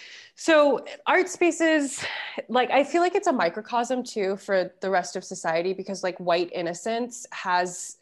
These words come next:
existed at the, the time of, like, settler colonialism, and white innocence being, like, like,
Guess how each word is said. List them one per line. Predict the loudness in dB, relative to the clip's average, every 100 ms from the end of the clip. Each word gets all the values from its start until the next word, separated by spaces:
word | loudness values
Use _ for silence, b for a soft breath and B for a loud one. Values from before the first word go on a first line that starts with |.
| -18 -4
existed | -2 -2 -2 -4 -4 -2 0 2 2
at | 2 2
the, | -2 0 -2 0
the | -6
time | -2 0 0
of, | 0 -2
like, | -4
settler | -2 -2 2 2 0
colonialism, | -2 -4 -2 0 0 -2 -2 -2 -4 -8 B B B -4
and | -4 0
white | 2 2 0
innocence | -2 -2 -2 -4 -4 -8
being, | -6 -2 -2 -2
like, | 0 -2 -2 b b b b b _ _ _ -2
like, | 2 2